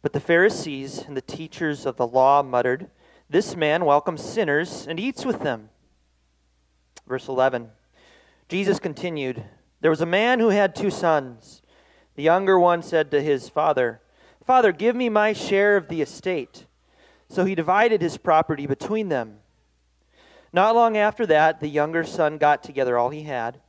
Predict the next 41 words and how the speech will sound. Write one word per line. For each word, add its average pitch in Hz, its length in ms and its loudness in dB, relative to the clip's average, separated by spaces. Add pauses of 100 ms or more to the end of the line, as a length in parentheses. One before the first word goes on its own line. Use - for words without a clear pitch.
(340)
set 147 220 0
off 151 240 4
for 170 140 4
a 156 40 4
distant 147 360 -6
country, 139 500 -6 (340)
and 147 120 -8
there 190 160 4
squandered 196 580 2
his 170 180 -6
wealth 135 540 0 (100)
in 120 100 -20
wild 139 600 2
living. 139 480 -4 (1040)
After 165 320 0
he 180 60 -2
had 170 140 -2
spent 196 360 -2
everything, 190 680 0 (100)
there 151 160 2
was 143 160 2
a 135 60 -4
severe 147 380 -2
famine 147 440 -4
in 147 80 -6
the 143 100 2
whole 214 320 0
country, 139 560 -8 (480)
and 139 140 -12
he 185 120 -10
began 160 360 -4
to 165 120 -10
be 147 200 -6
in 139 160 -8
need. 139 340 -10 (1040)
So 165 160 -2
he 170 100 -4
went 226 380 0
and 175 100 -8
hired 202 260 2
himself 220 440 2